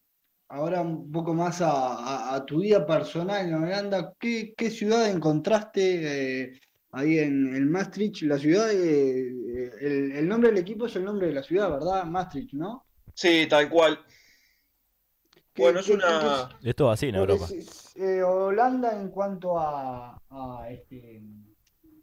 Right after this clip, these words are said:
Speaker 1: dimensión geográfica bastante similar a nuestro país, ¿verdad? Chica, eh, de alguna forma.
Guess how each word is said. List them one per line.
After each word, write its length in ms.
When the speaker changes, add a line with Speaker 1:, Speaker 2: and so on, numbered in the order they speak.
Speaker 1:
dimensión 600
geográfica 520
bastante 420
similar 400
a 280
nuestro 320
país, 280
¿verdad? 500
Chica, 440
eh, 420
de 100
alguna 260
forma. 380